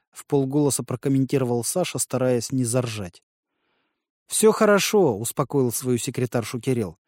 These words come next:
«Напоминаю, это Филя. Он есть. Он иногда приходит, и его нельзя остановить, удержать, задержать или безнаказанно критиковать.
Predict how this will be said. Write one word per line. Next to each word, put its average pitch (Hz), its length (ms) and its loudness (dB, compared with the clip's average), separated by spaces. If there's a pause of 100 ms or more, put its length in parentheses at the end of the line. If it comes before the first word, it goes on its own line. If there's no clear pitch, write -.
(240)
«Напоминаю, 147 840 4 (100)
это 226 320 4
Филя. 107 500 0 (140)
Он 233 200 6
есть. 123 600 0 (140)
Он 160 240 4
иногда 156 420 4
приходит, 165 580 2
и 131 40 2
его 135 220 4
нельзя 135 600 4 (280)
остановить, 175 1000 2
удержать, 147 640 4
задержать 175 580 2
или 185 100 4
безнаказанно 151 680 2
критиковать. 165 800 2